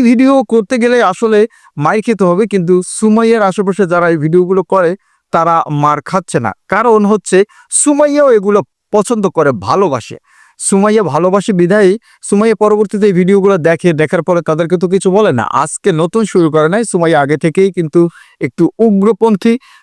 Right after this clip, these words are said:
কারণ সুমাইয়ার বিগত দিনের, আহ, যদি আপনি ভিডিওগুলো দেখেন আমাদের এই চ্যানেলে, তাহলে আপনি বুঝতে পারবেন যে আসলে সে কতটা উগ্রপন্থী একটা মেয়ে। আর, আহ,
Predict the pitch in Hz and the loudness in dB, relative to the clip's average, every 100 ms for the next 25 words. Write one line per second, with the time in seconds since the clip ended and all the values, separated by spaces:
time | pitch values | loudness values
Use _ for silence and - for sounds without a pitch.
0 | - 147 156 160 - 165 170 165 170 156 | -6 0 0 -2 -6 -2 0 2 2 2
1 | 135 202 226 214 180 190 202 190 - - | 0 0 0 0 0 2 2 0 -6 -6
2 | 139 131 143 135 139 147 147 _ _ 123 | -2 0 0 -2 0 0 -2 _ _ -4
3 | 131 139 123 151 165 196 180 170 123 135 | -2 -2 0 0 2 2 2 0 0 -2
4 | 135 185 139 143 143 147 135 151 151 156 | 0 0 0 0 0 0 0 0 2 0
5 | 147 _ _ 170 175 175 160 190 185 151 | -2 _ _ 0 2 0 0 0 0 0
6 | 180 - 208 208 214 208 196 214 196 208 | -2 -2 -4 -2 -2 -2 -2 -2 -2 -2
7 | 196 - _ 226 220 208 214 185 170 165 | -2 -4 _ -2 -2 0 0 2 0 0
8 | 165 139 143 135 _ _ - 131 123 139 | 0 0 -2 -4 _ _ -4 -2 0 -2
9 | 117 127 165 117 90 _ _ _ 151 147 | 0 0 0 -2 -6 _ _ _ -2 0
10 | 143 - _ - 127 98 | -2 -6 _ -2 0 0